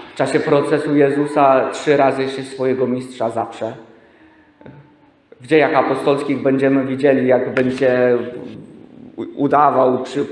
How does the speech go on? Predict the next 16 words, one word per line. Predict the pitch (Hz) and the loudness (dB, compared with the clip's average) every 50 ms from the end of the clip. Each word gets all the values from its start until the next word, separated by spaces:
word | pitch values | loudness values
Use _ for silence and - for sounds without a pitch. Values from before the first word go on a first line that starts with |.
| - | -4
między, | 135 135 135 135 123 - - - 110 | -4 -2 -2 -2 -4 -6 -6 -6 -6
lawirował | 110 123 117 135 143 139 139 143 143 156 156 131 147 139 135 | -6 -4 0 0 0 2 2 2 4 4 4 4 4 2 4
między | 131 135 139 131 127 131 135 131 131 | 2 0 0 -2 -2 0 0 0 0
poganami | 131 131 143 139 135 143 135 131 139 139 160 147 139 139 135 131 123 | 0 0 -2 0 2 2 2 4 4 2 2 2 0 0 0 0 0
a | 117 120 131 127 127 127 127 | 2 2 4 4 4 2 2
Żydami, | 123 135 139 123 135 139 135 131 127 123 127 127 - - - - - - | 0 -2 -2 0 2 2 2 2 0 -2 -2 -6 -12 -18 -20 -20 -20 -18
dostanie | 123 120 127 127 - - 123 123 127 120 | -10 -10 -10 -10 -6 -6 -6 -6 -6 -6
napomnienie | 120 120 117 - 117 117 120 120 117 113 110 110 | -6 -6 -6 -6 -6 -6 -4 -4 -4 -4 -6 -6
od | 110 110 | -8 -10
świętego | - - 110 113 110 110 110 117 117 | -8 -8 -8 -8 -6 -6 -6 -6 -4
Pawła. | 117 117 113 110 110 113 110 113 110 - - - - - _ _ _ _ _ _ _ _ _ _ - 123 139 143 _ _ _ _ _ _ _ _ _ _ _ _ _ _ _ - - - _ _ _ _ _ _ _ _ _ - | -2 -2 -2 -2 -2 -4 -4 -4 -10 -16 -20 -20 -20 -20 _ _ _ _ _ _ _ _ _ _ -20 -20 -20 -20 _ _ _ _ _ _ _ _ _ _ _ _ _ _ _ -20 -20 -20 _ _ _ _ _ _ _ _ _ -10
Nędzny | - 131 156 160 135 - 131 117 117 117 120 123 120 | -6 -4 -2 -2 -4 -4 -6 -6 -4 -4 -4 -4 -4
grzesznik | 120 120 147 151 - - - 113 107 107 | -4 -2 -4 -4 -4 -4 -8 -8 -10 -10
z | - - | -10 -10
tego | - 107 104 110 | -8 -8 -8 -6
Piotra. | - - 120 120 120 120 117 117 | -6 -4 -6 -4 -4 -6 -8 -8